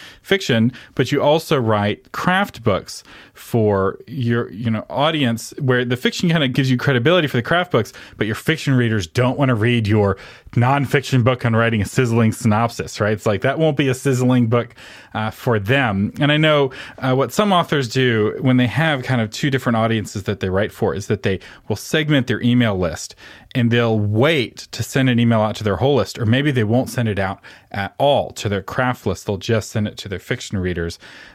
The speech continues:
uh, especially at the beginning, so that their also bots are other fiction books. 'Cause if this book, you know, th-, that you're like, "Oh, this book looks really interesting," and then all the books related to it are all writing related books, you're like, "Oh,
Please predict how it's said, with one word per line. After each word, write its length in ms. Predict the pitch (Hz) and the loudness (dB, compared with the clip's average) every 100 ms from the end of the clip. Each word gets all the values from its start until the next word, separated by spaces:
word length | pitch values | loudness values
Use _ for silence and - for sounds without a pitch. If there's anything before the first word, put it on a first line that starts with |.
| - | -12
uh, 120 | 104 | -10
especially 440 | - - 127 - 110 | -10 -6 -4 -2 -2
at 60 | |
the 80 | 107 | -2
beginning, 440 | 98 104 143 135 110 | -4 -2 0 0 0
so 200 | 127 117 | 2 2
that 100 | 107 | 2
their 140 | 123 | 0
also 260 | 131 131 123 | 0 0 0
bots 260 | 107 98 | -2 -2
are 120 | 113 | -2
other 300 | 120 117 107 - - | 0 0 -2 -4 -16
fiction 400 | - 156 - 135 | -6 -6 -2 0
books. 320 | 107 - - - | 0 -2 -8 -10
'Cause 220 | 107 107 | -6 -4
if 180 | 107 - - - - | -4 -8 -20 -20 -2
this 200 | 156 131 | -2 0
book, 440 | 135 175 135 - | 2 2 0 -8
you 200 | 85 127 | -6 -2
know, 180 | 131 123 | 0 -2
th-, 260 | 113 123 117 | -4 -6 -4
that 200 | 113 - _ - | -4 -6 _ -10
you're 140 | 110 | -10
like, 160 | 113 190 | -4 -2
"Oh, 100 | 226 | 0
this 160 | 175 | -2
book 200 | 160 135 | -4 -4
looks 200 | 127 - | -6 -2
really 200 | 139 131 | 0 0
interesting," 340 | 180 131 127 107 | 0 -2 -2 0
and 80 | |
then 60 | 107 | 0
all 180 | 120 127 | 2 0
the 60 | 120 | 0
books 200 | 113 113 | -2 0
related 360 | 110 120 117 | 2 2 0
to 120 | 104 98 | -2 0
it 80 | |
are 120 | 92 101 | 2 2
all 140 | 101 | 2
writing 340 | 90 127 139 | 2 2 2
related 340 | 104 92 90 87 | 2 2 0 -2
books, 240 | 95 - | -4 -4
you're 100 | 92 | -8
like, 180 | 90 - | -6 -2
"Oh, 260 | 165 101 | 0 -2